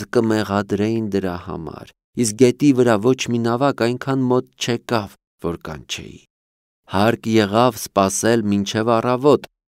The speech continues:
Ես երբեք չեմ տեսել մի նեգրի, որը այդպես խնամեր հիվանդին ու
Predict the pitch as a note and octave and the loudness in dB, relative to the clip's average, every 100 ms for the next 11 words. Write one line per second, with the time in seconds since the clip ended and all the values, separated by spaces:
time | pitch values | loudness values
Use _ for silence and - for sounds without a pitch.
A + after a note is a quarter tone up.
0 | _ _ _ _ _ _ - D3+ - D3+ | _ _ _ _ _ _ -2 0 2 0
1 | D3+ - F3 D#3 - - D#2+ D#2+ D#2+ D#2+ | 0 -2 -2 -2 -4 -6 -6 -6 -8 -6
2 | F2 E2+ E2 E2 D#2+ E2 F2+ E2+ A#2 G2+ | -4 -4 -6 -6 -6 -6 -8 -6 -6 -6
3 | _ _ _ G#2 G#2 G#2+ - G#2 G2 - | _ _ _ 4 4 2 0 -2 -2 -2
4 | A2 - - F#2 F#2 F2+ G2 G2 F#2 F2+ | -2 -2 -4 -4 -4 -2 -4 -4 -6 -4
5 | F2 E2+ G#2+ A2+ G2+ G2 | -6 -4 -2 0 0 0